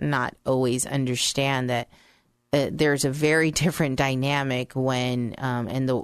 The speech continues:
way that you kinda see the world and maybe things that trigger you when you're in a home,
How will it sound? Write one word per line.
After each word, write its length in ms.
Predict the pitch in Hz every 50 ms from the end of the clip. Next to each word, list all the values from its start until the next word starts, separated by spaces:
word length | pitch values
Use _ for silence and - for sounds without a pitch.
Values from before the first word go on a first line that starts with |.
| -
way 280 | - - 147 139 135 131
that 200 | 131 139 127 -
you 500 | - 139 135 135 131 127 127 123 117 - - _ _ - -
kinda 200 | 147 131 127 131
see 240 | - - - 147 139
the 120 | 135 127
world 460 | 123 135 127 123 117 123 123 120 113
and 340 | - 131 123 120 120 123 117
maybe 260 | 131 131 127 123 127 127
things 260 | - 131 127 127 -
that 140 | - - -
trigger 300 | - - 185 156 156 127
you 300 | 123 127 120 123 123 123 - - - - _ _ _ _ _ _
when 260 | 147 156 151 147 139
you're 300 | 135 131 131 127 123 - - _
in 180 | 139 151 151
a 80 | 156 151
home, 580 | 143 - - 151 135 131 127 127 123 127 123